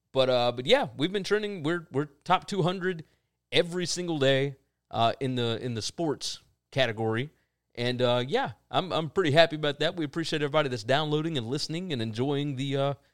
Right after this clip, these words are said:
the content. Keep sharing it out. Keep telling your buddies about it. Leave reviews and, uh, make sure you subscribe and then hit unsubscribe and then resubscribe again. <laughs> You know how this thing works. Um,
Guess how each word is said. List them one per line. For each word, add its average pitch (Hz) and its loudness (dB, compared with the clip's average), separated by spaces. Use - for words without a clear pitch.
the 131 -20
content. 185 -2
Keep - -4
sharing 175 0
it 151 -2
out. 185 2
Keep 175 -14
telling 180 -2
your 170 -8
buddies 175 -4
about 170 0
it. - -10
Leave 165 -6
reviews 180 -6
and, 147 -4
uh, 147 -2
make 151 -4
sure 170 -4
you 170 -4
subscribe 175 4
and 131 -2
then 156 0
hit 143 0
unsubscribe 151 2
and 143 -6
then 151 -6
resubscribe 165 -2
again. 190 -6
<laughs> - -20
You 180 -8
know 202 4
how 170 4
this 147 -2
thing 131 -2
works. 156 -2
Um, 180 10